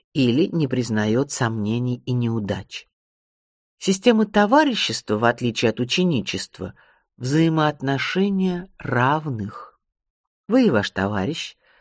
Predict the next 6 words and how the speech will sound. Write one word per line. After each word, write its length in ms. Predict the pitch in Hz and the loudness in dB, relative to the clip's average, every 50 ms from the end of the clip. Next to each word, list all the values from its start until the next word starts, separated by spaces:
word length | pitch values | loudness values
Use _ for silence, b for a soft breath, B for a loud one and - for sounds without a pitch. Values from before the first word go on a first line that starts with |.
| _ _ | _ _
сможете 640 | - - 180 196 214 214 196 190 - 170 151 - | -4 0 4 4 6 4 4 2 0 0 -2 -2
предоставить 800 | - _ - 151 151 156 160 165 - - - 175 160 147 127 113 | -2 _ -4 0 2 4 2 2 2 2 2 4 4 4 2 0
друг 240 | 110 127 131 127 135 | 0 0 0 0 0
другу 440 | 147 175 196 196 185 185 180 175 - _ _ _ _ _ | 2 2 2 4 4 0 -2 -2 -6 _ _ _ _ _
три 340 | 185 185 220 254 262 262 - _ _ _ _ _ | 2 4 4 2 2 -2 -6 _ _ _ _ _
типа 380 | - - 180 175 180 - 165 | -4 -2 -2 0 0 -2 -2